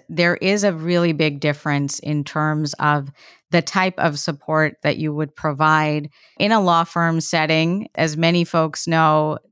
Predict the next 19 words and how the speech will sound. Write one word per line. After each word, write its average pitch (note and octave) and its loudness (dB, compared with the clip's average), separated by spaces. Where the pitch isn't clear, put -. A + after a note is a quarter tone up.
billing E3+ 2
time D#3+ 0
is D3 -4
very D#3+ 0
critical F#3 0
because F3 0
that D#3+ 2
is D#3+ -2
how D#3 0
the D#3 -4
law D3+ 2
firm D#3+ -4
stays D#3 -2
afloat. D#3+ -2
And F3+ 0
a F3+ 2
lot F3+ 4
of G#3+ -2
times, E3+ 0